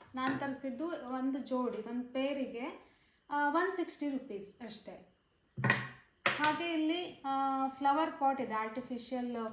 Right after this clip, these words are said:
ಫ್ಲವರ್ ಪಾಟ್. ಇದು ಕೂಡ ಪೇರ್ ತಗೊಂಡಿರೋದು. ಇದಕ್ಕೂ ಅಷ್ಟೇ, ಜೊತೆಗೆ ಒನ್ ಸಿಕ್ಸ್ಟಿ or ಒನ್ ಸೆವೆಂಟಿ ರುಪೀಸ್ ಅಷ್ಟೇ. ನಾನು ಮೀಶೋದಿಂದ ತರಿಸಿದ್ದು ಇದು. So ತುಂಬ ಕಡಿಮೆ ಬೆಲೆಗೆ ನನಗೆ ವರ್ತ್ ಅನ್ನಿಸ್ತು.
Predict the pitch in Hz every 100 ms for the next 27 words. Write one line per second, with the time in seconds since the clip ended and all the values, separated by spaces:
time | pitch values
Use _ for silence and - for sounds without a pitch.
0 | - 240 240 233 233 240 254 269 311 302
1 | 294 311 311 285 285 285 254 - 233 226
2 | 208 208 202 233 311 - - - _ -
3 | 320 359 320 262 - 277 277 269 262 277
4 | 269 294 349 349 302 269 277 277 269 254
5 | - 285 311 294 269 247 247 240 226 226
6 | 226 233 220 214 214 269 294 285 277 311
7 | 311 349 294 269 277 262 214 - 196 190
8 | 190 190 247 - - - - - - -
9 | - 320 320 330 370 370 311 302 320 330
10 | 311 - 247 262 285 269 302 285 277 302
11 | 254 269 285 - 254 202 - - 185 -
12 | -